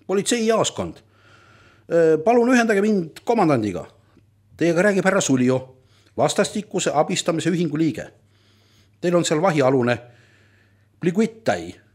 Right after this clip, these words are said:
Jah, jah, härra Pliguitai. Vastastikuse abistamise ühing vastutab tema eest. Ta on absoluutselt aus isik, uskuge mind. Nii aus, et pole enne veel maailmas olnudki.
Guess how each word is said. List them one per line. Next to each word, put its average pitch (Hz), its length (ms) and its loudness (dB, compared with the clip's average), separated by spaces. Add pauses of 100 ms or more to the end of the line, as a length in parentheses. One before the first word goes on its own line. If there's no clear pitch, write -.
(140)
Jah, 220 220 4
jah, 185 360 2
härra 214 220 4
Pliguitai. 175 720 0 (340)
Vastastikuse 190 600 -2
abistamise 175 460 -2
ühing 160 240 0
vastutab - 400 -2
tema 104 220 -2
eest. - 220 -10 (260)
Ta 117 60 -2
on 123 80 0
absoluutselt 190 840 0
aus 170 280 4
isik, 139 380 -6
uskuge 117 360 -4
mind. 92 260 -4 (260)
Nii 208 200 2
aus, 127 260 2
et - 200 -8 (260)
pole 117 180 4
enne 175 180 4
veel 202 160 4
maailmas 139 400 2
olnudki. 110 400 0